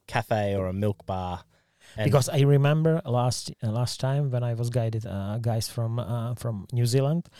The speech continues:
Speaker 2: we met together with Martin Drož because he was t-, in the time, uh, with you.
Speaker 1: Mm-hmm.
Speaker 2: And, uh, we were in Poprad and tried to get some licenses,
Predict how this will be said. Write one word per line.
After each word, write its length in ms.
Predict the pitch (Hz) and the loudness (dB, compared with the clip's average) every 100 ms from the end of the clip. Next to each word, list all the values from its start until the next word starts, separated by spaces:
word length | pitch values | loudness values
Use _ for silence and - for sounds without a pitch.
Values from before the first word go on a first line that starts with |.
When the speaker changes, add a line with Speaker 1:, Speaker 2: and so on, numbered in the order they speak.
| - - - | -20 -20 -4
Speaker 2:
we 100 | 127 | 0
met 160 | 131 131 | 2 0
together 440 | - 135 123 117 117 | 0 0 2 2 2
with 260 | 117 - | 0 -2
Martin 340 | 123 117 - 127 | -4 -2 0 2
Drož 360 | 135 127 - 120 | 2 2 -4 -8
because 340 | 113 117 113 | -4 0 2
he 80 | 113 | 2
was 320 | 117 117 - | 2 -2 -6
t-, 100 | - - - | -12 -14 -6
in 140 | 123 | -2
the 80 | 117 | -2
time, 420 | 113 120 113 113 117 - | -2 -2 -2 -2 -4 -6
uh, 100 | 98 | -4
with 220 | 110 - | -4 -2
you. 220 | 117 180 | -2 -2
Speaker 1:
Mm-hmm. 760 | - - - 113 175 _ _ 127 | -6 -18 -16 -14 -14 _ _ 0
Speaker 2:
And, 680 | 120 117 117 117 117 120 - | 2 4 4 4 4 2 2
uh, 320 | 107 104 120 | 0 0 2
we 140 | 120 120 | 4 6
were 280 | 117 113 | 6 4
in 200 | 123 127 117 | 4 2 4
Poprad 440 | 147 151 165 185 - - | 4 4 2 0 -6 -8
and 180 | - 113 | -4 -2
tried 280 | - 123 117 | 0 0 2
to 280 | 131 120 117 123 | 2 0 0 0
get 180 | 127 - | 0 0
some 200 | 127 120 | 0 0
licenses, 840 | 123 120 127 - 151 - 185 - | 0 0 0 2 0 2 -2 -2